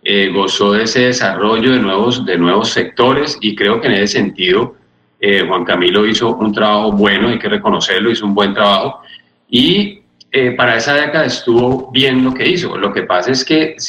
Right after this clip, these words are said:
y fue, y es el reclamo que hemos hecho a la, a la, a ese estilo, es que tenemos que mirar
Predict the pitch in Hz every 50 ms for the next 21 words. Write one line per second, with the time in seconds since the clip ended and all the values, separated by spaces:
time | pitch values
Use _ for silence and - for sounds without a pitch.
0 | - - 123 110 101 101 98 98 95 - - 101 101 87 127 127 131 139 117 -
1 | 113 - - 113 - - 131 127 127 123 123 127 123 120 - 139 135 - - -
2 | _ _ _ _ _ _ _ _ 120 107 104 101 98 104 101 - 104 95 95 90
3 | 90 90 87 87 87 85 - 110 92 92 - 135 131 127 - - - 160 143 143
4 | 143 160 170 165 - - - _ _ _ _ _ _ _ 92 98 95 - - -
5 | 131 131 131 135 131 127 - 107 87 - - 123 131 131 - 139 131 139 139 139
6 | 135 139 139 135 - - -